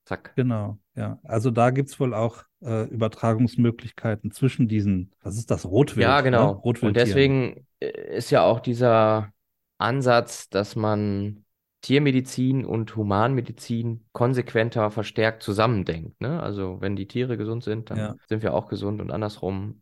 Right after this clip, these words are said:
Speaker 1: Das ist nicht von Sch-, also ist ja nicht von der Hand zu weisen. Es gibt ja durchaus Bestrebungen weltweit, diesen One Health Gedanken, so nennt man das, für eine, eine Gesundheit sozusagen, Mensch und Tier, ähm,
Speaker 2: Mhm.
Speaker 1: voranzutreiben. Und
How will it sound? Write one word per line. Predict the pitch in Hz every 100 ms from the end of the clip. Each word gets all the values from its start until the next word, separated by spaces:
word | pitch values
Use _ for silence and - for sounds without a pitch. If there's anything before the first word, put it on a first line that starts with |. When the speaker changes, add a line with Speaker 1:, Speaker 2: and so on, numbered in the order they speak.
| _
Speaker 1:
Das | - 87 -
ist | - - -
nicht | 120 - -
von | - 110
Sch-, | - -
also | - 101 104
ist | 98 - -
ja | 104
nicht | 113 127
von | 127
der | 117
Hand | 107
zu | -
weisen. | 71 80
Es | 82
gibt | 107 -
ja | 98
durchaus | 92 101 - 98 107
Bestrebungen | 104 - 110 110 104
weltweit, | 95 98 95 90 104 113 -
diesen | 104 104 98
One | 101 101
Health | 98 104 123 147 - 117 -
Gedanken, | 113 107 107 117 120
so | 107
nennt | 98 104
man | 104
das, | 98 98 - _
für | - 90 -
eine, | 92 104 101 95 - _ -
eine | 98 113
Gesundheit | 101 104 113 104 92
sozusagen, | 90 - 90 90 90 87 -
Mensch | 90 104
und | - -
Tier, | - 95 95 -
ähm, | 87 87 113
Speaker 2:
Mhm. |
Speaker 1:
voranzutreiben. | 117 90 90 92 - - 82 87 90 87
Und | - 82 87